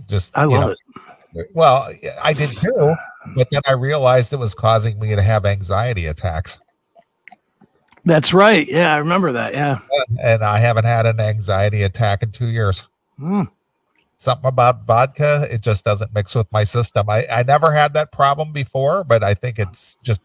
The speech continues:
Speaker 1: an age thing or your
Speaker 2: Yeah.
Speaker 1: chemistry changes or something
Speaker 2: Right.
Speaker 1: like that. And I was starting to have panic attacks or,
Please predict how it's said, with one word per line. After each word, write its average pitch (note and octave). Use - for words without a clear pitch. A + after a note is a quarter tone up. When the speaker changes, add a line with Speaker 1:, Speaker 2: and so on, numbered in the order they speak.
Speaker 1:
an G#2+
age A#2
thing C#3+
or G2+
your F2
Speaker 2:
Yeah. A#2+
Speaker 1:
chemistry C3
changes C3+
or F#2
something A#2+
Speaker 2:
Right. A2+
Speaker 1:
like C3
that. -
And G2
I G#2+
was A2
starting A2
to G2
have G2
panic A2+
attacks F#2+
or, F2